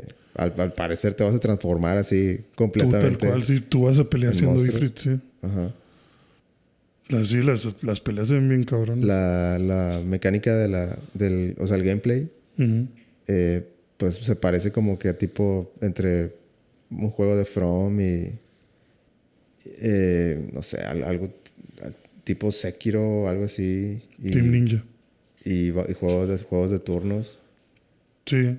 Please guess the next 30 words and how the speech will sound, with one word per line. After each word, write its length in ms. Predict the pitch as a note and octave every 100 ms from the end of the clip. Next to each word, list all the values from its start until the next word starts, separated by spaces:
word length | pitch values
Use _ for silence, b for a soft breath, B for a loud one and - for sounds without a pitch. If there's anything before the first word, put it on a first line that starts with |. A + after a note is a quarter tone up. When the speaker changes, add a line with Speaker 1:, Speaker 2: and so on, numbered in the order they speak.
| - _ _ _ _ -
Speaker 2:
Sí, 100 | D3
porque 180 | C3+
es 100 | B2+
como 240 | - D3 C#3+
tipo 240 | C3 D3+
hack 160 | C3+ B2+
slash, 280 | B2+ C3+ -
pero 180 | C3+ A#2
por 160 | A#2
turnos, 280 | - C3 B2
¿no? 200 | A#2 B2+
O 40 | C3
sea. 140 | C3
Speaker 1:
Ujú. 580 | A#2+ B2+ - F#2 F#2 E2 - _ b b b b b b b b
Que 140 | - G#2+
el 140 | G#2
quince 340 | - A#2+ C#3+ D3
ya, 340 | C3 B2+ B2+
ya 140 | A2+
había 160 | G#2 G#2+
experimentado 640 | G#2+ B2 A2+ G2+ G2+ G2
con 140 | F#2 F#2
eso, 200 | G2+ F#2
de 180 | F2 F2
que, 360 | F#2 E2 - - _
porque 680 | G2+ F#2+ G#2 G2 F#2 F2+ - b b b b b -
Final 240 | G#2 A2+
Fantasy 360 | B2+ B2 C#3+ C#3
en, 520 | C#3 A#2+ G#2 F#2+ F#2 - _ _ _ -
en, 720 | F#2+ F#2 F#2 F2+ E2+ E2+